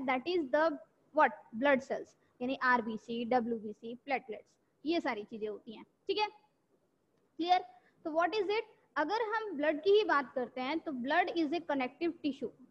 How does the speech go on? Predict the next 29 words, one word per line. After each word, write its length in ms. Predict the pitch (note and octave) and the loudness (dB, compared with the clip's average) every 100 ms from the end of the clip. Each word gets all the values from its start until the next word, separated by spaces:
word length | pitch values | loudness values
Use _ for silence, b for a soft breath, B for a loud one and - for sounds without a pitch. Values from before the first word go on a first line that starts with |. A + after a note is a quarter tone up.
| _ | _
Tissue 220 | E4 F4 | 0 0
का 140 | G4+ G4 | 0 2
मतलब 320 | F#4 E4+ E4 | 0 0 -2
क्या 140 | E4 D#4+ | 0 0
होता 220 | D4 D#4+ | 0 0
है, 220 | F4+ F#4 B3+ | 0 -2 -4
group 260 | A#3 E4 C#4+ | -2 0 2
of 120 | D#4+ D#4 | 2 2
cells, 340 | - C4+ C#4 C#4+ - b _ | 2 2 2 -2 -14 b _
ठीक 100 | - | 2
है, 100 | D#4 | 2
जो 140 | D4+ F4+ | 4 -2
similar 480 | - F#4+ G#4+ A#4 F4+ | -2 0 2 2 2
group 160 | F4 | 0
of 160 | D4+ D4 | 0 0
cells 200 | C4+ C4+ | -2 2
से 100 | C4+ | 0
बने 240 | A#3+ A#3+ | 0 -2
होते 240 | A3+ A3 C4+ | -4 -4 -2
हैं 180 | F4 A#4 b - | -2 -4 b -4
और 80 | A#3+ | -2
जिस, 360 | G#3+ F4+ F4 - _ _ - | 2 2 2 -4 _ _ -2
किसी 300 | E4+ G4+ G#4+ | 0 4 2
special 440 | - C#4+ C4 E4 | 2 0 0 -2
function 460 | E4+ B3 A#3+ C#4 D4 | -2 -2 -4 -2 0
को 180 | C#4 D4 | 2 2
perform 500 | C4 A#3 - G#3+ D4 | 2 -2 0 0 2
करते 320 | F4 D#4 - | 2 2 -2
हैं, 160 | B3+ | -8